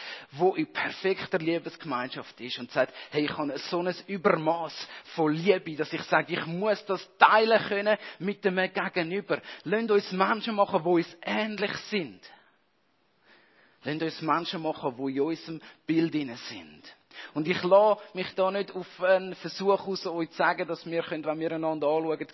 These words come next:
sehen, dass Gott genau so aussieht, ähm, wie, äh, ich oder wie du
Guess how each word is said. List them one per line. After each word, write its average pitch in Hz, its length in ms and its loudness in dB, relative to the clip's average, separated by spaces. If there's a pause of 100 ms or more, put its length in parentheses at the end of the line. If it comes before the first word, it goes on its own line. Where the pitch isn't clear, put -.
sehen, 156 200 -4
dass 156 160 -6
Gott - 220 -10
genau 147 320 -2
so 151 340 -6
aussieht, 151 500 -6 (280)
ähm, 143 300 -6
wie, 147 280 -2
äh, 123 540 -8 (260)
ich 151 240 -2
oder 135 320 -4
wie 131 100 -2
du 180 340 -8